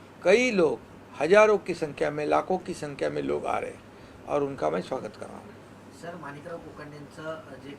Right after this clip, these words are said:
Speaker 2: खातं आहे ते बदलण्यात आलेलं आहे, ते आता दत्तामामा भरणेंना देण्यात आलेलं आहे. अ, हा सगळ्यात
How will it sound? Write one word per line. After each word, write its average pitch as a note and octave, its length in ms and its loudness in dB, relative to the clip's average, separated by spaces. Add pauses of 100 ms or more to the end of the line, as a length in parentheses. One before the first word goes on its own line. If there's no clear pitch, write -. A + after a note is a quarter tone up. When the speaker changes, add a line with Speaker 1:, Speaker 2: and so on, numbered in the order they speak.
Speaker 2:
खातं - 260 -14
आहे C3+ 200 -8
ते - 140 -10
बदलण्यात C3 480 -10
आलेलं B2+ 240 -12
आहे, A#2+ 240 -12
ते A#2+ 260 -14
आता C#3 120 -16
दत्तामामा C#3+ 580 -12
भरणेंना C#3 440 -14
देण्यात B2+ 320 -12
आलेलं - 240 -14
आहे. - 400 -16 (220)
अ, - 40 -12
हा C3 180 -10
सगळ्यात D#3+ 280 -4